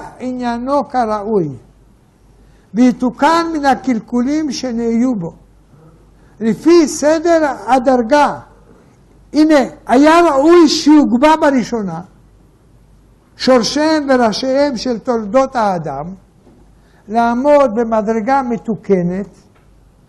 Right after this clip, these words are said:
ויעמדו בהם, יעמדו בהם בענפיהם, וכי הענפים ימ-,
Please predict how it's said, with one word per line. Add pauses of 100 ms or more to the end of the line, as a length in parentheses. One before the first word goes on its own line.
(280)
ויעמדו (180)
בהם, (1900)
יעמדו (120)
בהם
בענפיהם,
וכי
הענפים
ימ-,